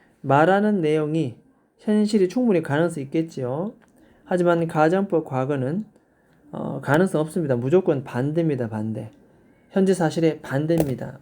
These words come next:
무슨 말인지 알겠지요? 일찍 일어난다면 이 말은 실제로 일찍 일어나지 않았다는 뜻입니다. 이런 식으로. 자, 그래서 밑에 예문을 보게 되면 일단 단순 조건문은,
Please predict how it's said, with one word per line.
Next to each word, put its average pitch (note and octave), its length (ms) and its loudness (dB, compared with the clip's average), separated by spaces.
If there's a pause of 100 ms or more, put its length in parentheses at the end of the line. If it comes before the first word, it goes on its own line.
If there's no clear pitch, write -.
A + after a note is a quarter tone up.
무슨 C3 140 -12
말인지 C3 160 -4
알겠지요? C#3 600 -6
일찍 A3+ 280 2
일어난다면 F#3 800 2
이 D3 60 -2
말은 D3+ 280 0
실제로 F#3+ 360 -2
일찍 F#3 220 0
일어나지 D#3+ 480 0 (440)
않았다는 F#3 420 0
뜻입니다. B2 360 -8
이런 A#2+ 120 -4
식으로. A#2+ 580 -4 (1000)
자, D3+ 200 -2
그래서 G3+ 520 2
밑에 D#3 420 -4
예문을 D#3 560 -2
보게 D3 240 -4
되면 C3 320 -4
일단 E3 260 -2
단순 D3 440 0
조건문은, F3+ 720 0